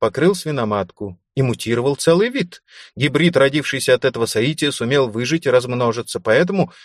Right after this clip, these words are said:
случайные генетические свойства, созданные этим спариванием, подарили миру целый вид. Этот вид, в свою очередь,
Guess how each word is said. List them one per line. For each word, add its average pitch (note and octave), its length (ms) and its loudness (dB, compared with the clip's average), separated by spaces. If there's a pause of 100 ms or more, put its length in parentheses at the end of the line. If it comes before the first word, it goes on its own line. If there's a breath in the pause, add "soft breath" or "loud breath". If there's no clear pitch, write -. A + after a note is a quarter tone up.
(120)
случайные C3 840 0
генетические G#2+ 840 -8
свойства, F3+ 540 0
созданные G#2+ 600 0
этим G2 320 -6
спариванием, E2+ 680 -2 (300 loud breath)
подарили B2 460 2
миру C3+ 260 2
целый C3 340 2
вид. A2+ 320 -8 (220)
Этот B2+ 340 0
вид, D3 220 2
в - 120 -12
свою D3 300 0
очередь, B2+ 460 -2